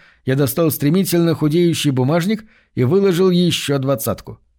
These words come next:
Жасмин к ней даже не потянулась, лишь смерила меня хмурым взглядом, в котором, однако, не было ни капли агрессии. Девушка просто выходила из образа и снимала маску.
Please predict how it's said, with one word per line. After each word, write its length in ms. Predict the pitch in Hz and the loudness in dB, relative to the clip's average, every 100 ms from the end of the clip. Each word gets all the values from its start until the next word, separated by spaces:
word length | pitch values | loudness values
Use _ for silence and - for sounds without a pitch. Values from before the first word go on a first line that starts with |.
| _ _ _ | _ _ _
Жасмин 600 | 113 143 131 - 143 202 | -4 -2 0 0 0 0
к 80 | 202 | 0
ней 220 | 147 160 | 0 2
даже 320 | 160 143 127 151 | 2 0 0 0
не 120 | 165 | 0
потянулась, 760 | 175 170 185 151 135 139 135 - - - | 0 -2 0 0 0 0 -4 -10 -16 -2
лишь 280 | 131 131 - | 0 2 0
смерила 380 | 139 156 151 | 0 2 2
меня 200 | 143 139 | 2 0
хмурым 380 | 127 143 151 139 | 0 2 2 2
взглядом, 480 | 123 117 180 185 185 - - | 0 0 0 0 -2 -6 -14
в 80 | |
котором, 320 | - 156 156 143 | -6 -2 0 0
однако, 400 | 131 175 160 151 | 0 -2 0 0
не 160 | 160 | 2
было 220 | 156 151 | 2 2
ни 160 | 147 147 | 2 0
капли 380 | 113 139 127 135 | 0 -2 0 0
агрессии. 600 | 127 113 98 - 76 82 _ _ _ - | 2 0 -2 -6 -14 -18 _ _ _ -12
Девушка 500 | 165 202 180 - 170 | -2 0 0 0 -2
просто 380 | 147 175 - 165 | 0 0 0 0
выходила 500 | 156 156 143 151 147 | 0 0 0 2 2
из 180 | 143 139 | 2 0
образа 380 | 165 123 104 117 | 0 0 2 2
и 100 | 113 | 0
снимала 420 | 131 135 139 139 | 0 0 2 2
маску. 400 | 151 135 - | 0 -2 -8